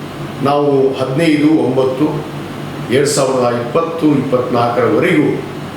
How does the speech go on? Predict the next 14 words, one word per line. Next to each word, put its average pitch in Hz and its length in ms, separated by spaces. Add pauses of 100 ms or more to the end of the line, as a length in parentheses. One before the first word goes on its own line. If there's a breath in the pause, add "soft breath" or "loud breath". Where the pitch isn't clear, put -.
(280)
ಇವತ್ತು 120 240 (680)
ಈ 123 140
ಅರ್ಜಿಯ 123 380
ದಿನಾಂಕವನ್ನ 120 800 (1200)
ಇನ್ನೂ 165 160
ಕೂಡ 156 200 (400)
ನಾವು 120 280
ಎಕ್ಸ್‌ಟೆನ್ಷನ್ 127 460
ಅನ್ನು 107 260
ಕೊಟ್ಟಿದ್ದೇವೆ. 110 480 (640)
ಆದ 123 240
ಕಾರಣ 156 240 (460)
ತಾವು 117 200
ಹದಿನೈದು 135 480